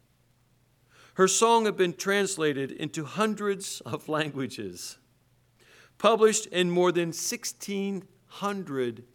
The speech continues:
hymnals, and has reached billions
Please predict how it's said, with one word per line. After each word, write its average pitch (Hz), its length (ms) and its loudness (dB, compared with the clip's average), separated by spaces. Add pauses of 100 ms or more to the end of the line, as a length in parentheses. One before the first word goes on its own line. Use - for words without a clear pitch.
(140)
hymnals, 127 800 -10 (1200)
and 170 200 0
has 170 240 4
reached 160 500 0
billions 147 720 4